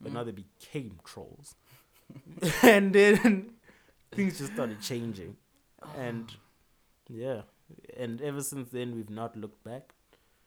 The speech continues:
Speaker 1: And
Speaker 2: But it's
Speaker 1: we just keep
Speaker 2: disgusting,
Speaker 1: moving.
Speaker 2: Jose. It's disgusting, man. Like, you can't be so touched about some of these things, bro. Like,
Speaker 1: Man.
Speaker 2: like, I can't go on Twitter. Like, this is a classic example. At least it's not a severe example.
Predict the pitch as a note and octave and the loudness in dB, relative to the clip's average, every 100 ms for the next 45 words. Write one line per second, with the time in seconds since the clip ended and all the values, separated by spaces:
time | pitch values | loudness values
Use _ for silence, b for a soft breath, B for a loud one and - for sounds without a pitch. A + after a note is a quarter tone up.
0 | b _ - - A2+ G2 F#2+ A2 G#2 A2+ | b _ -20 -20 -16 -16 -16 -16 -12 -10
1 | A#2 - - A2 G#2 G#2+ G#2+ F#2 F#2 A2 | -10 -10 -12 -12 -10 -10 -10 -12 -16 -18
2 | A2+ A2+ A#2 _ D3 - - - - A#2+ | -20 -20 -20 _ -20 -20 -20 -20 -20 -20
3 | A2+ - - - - A2 B2+ B2 B2+ B2+ | -20 -20 -20 -20 -20 -20 -20 -18 -18 -20
4 | - _ b b b b b E3 F3 - | -20 _ b b b b b -18 -16 -12
5 | G3 F#3 A#2+ C#3 D3 - C#3+ B2+ - B2 | -10 -12 -14 -14 -12 -12 -12 -12 -12 -12
6 | A2+ - A2 G#2+ - B2+ A#2+ G#2+ - - | -12 -14 -14 -12 -12 -12 -14 -16 -18 -18
7 | - G2 A2+ A#2 - - - C3 B2 C3+ | -16 -16 -16 -18 -16 -16 -16 -16 -14 -12
8 | C3+ C3+ B2+ B2 B2 _ G3 F#3 - F#3 | -10 -10 -12 -14 -16 _ -10 -10 -8 -6
9 | B3 A#3+ A3+ A3 F#3+ C#3+ E3+ E3+ D3+ C#3+ | -6 -6 -8 -8 -8 -6 -6 -4 -6 -10
10 | - E3 D3 C3+ - E3+ E3 _ _ - | -10 -8 -8 -10 -8 -10 -12 _ _ -14
11 | F#3 D#4+ A#3 E3+ - E3 D#3 C#3 B2 C#3 | -8 -4 -4 -4 -4 -6 -6 -8 -10 -10
12 | C3 C3 G#3 F3 D#3+ D#3 D3 - B2+ A#2+ | -10 -10 -8 -6 -6 -6 -6 -8 -8 -6
13 | D3 C3 A#2 A#2+ A#2 G#2+ - | -6 -6 -8 -12 -12 -14 -16